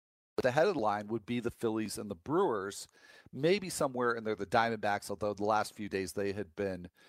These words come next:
mentioned as not, uh, as likely as the, uh, the Phillies or the Brewers to get,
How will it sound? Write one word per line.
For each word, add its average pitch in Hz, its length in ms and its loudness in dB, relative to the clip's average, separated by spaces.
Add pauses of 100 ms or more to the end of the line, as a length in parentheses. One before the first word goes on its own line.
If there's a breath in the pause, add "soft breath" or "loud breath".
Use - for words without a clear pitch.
(220 soft breath)
mentioned 98 540 -4
as 90 560 -4
not, 101 500 0 (100)
uh, 101 200 -2
as 90 160 -8
likely 98 400 -2
as 92 240 -6
the, 92 340 -6
uh, 87 220 -2 (600)
the 104 60 -6
Phillies 104 400 -2
or 98 60 -6
the 87 80 -10
Brewers 92 580 -6 (540 soft breath)
to 101 300 -2 (100)
get, 123 260 4